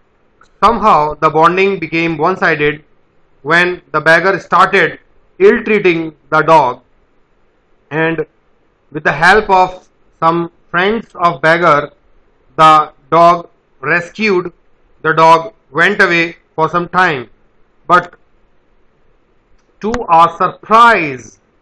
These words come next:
and to our shock also, in one scene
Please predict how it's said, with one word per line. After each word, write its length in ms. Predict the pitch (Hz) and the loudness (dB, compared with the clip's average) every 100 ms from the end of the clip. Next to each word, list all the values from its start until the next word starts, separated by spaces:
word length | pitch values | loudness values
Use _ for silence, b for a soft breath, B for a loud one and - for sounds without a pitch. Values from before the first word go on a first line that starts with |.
| - | -8
and 360 | 180 214 226 - | -4 -4 -4 -4
to 80 | 190 | 0
our 420 | 160 151 151 151 | 2 2 0 -2
shock 460 | - - 220 254 208 | -14 -4 -2 0 0
also, 460 | 175 - 175 123 _ _ _ _ _ _ _ _ _ _ _ _ _ _ _ _ | -2 -2 -6 -6 _ _ _ _ _ _ _ _ _ _ _ _ _ _ _ _
in 160 | 160 165 | -8 0
one 220 | 190 226 | 0 0
scene 460 | 233 202 202 147 | -4 -4 -4 -4